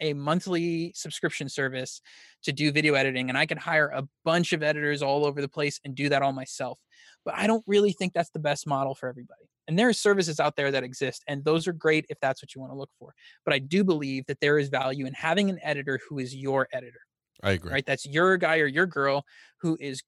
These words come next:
Speaker 1: going to do your editing, who knows your audience, is not just some paid, like, monthly subscription,
Speaker 2: Yep.
Speaker 1: right? I've found the value in that.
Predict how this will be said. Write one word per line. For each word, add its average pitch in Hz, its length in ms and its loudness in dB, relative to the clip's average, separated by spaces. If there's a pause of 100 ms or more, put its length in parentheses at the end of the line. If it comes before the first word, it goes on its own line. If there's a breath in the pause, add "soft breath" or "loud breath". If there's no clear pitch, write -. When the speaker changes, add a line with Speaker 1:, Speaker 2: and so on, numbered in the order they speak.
Speaker 1:
going 165 300 0
to 165 80 -12
do 139 120 -10
your 151 220 2
editing, 151 320 0
who 139 100 -10
knows 139 340 -8
your 139 260 -4
audience, 165 500 -4
is 139 100 -12
not 156 180 -4
just - 220 -8
some 143 180 -4
paid, 135 420 -10
like, 131 260 -10
monthly 135 400 -10
subscription, - 560 -14
Speaker 2:
Yep. - 80 -10 (140)
Speaker 1:
right? 135 200 -14
I've 147 180 -2 (120)
found 185 280 2
the 175 40 0
value 147 460 -2
in 139 180 -10
that. 135 200 -10